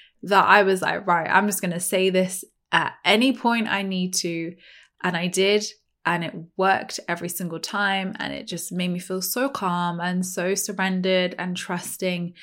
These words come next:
And lo and behold, by the miracles, I mean, we called upon our unicorn spirit guides. This is why it's good to have a spiritual mortgage advisor, 'cause we were, like, manifesting,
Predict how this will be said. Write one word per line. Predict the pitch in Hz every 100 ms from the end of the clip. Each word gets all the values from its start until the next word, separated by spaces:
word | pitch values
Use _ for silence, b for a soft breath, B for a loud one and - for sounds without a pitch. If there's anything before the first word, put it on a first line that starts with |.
| B B B B -
And | 185 185 180 175
lo | 202 247
and | 269
behold, | 214 180 185 180 175 180 - _ _ _
by | - 214 226 233
the | 220 202
miracles, | 185 180 185 190 175 170 175 185 - - -
I | 185
mean, | 185 180
we | 180
called | - 202
upon | 180 202 180
our | 160
unicorn | 175 185 185 - 185 185
spirit | - 202 214 -
guides. | 202 196 190 196 190 185
This | 214
is | 226 190
why | 180
it's | 208
good | 185 180
to |
have | 175
a | 175
spiritual | - 175 - 185
mortgage | 170 175 -
advisor, | 160 165 180 190 185
'cause | - -
we | 180
were, | 170
like, | 165
manifesting, | 175 196 220 214 220 214 - 214 208 208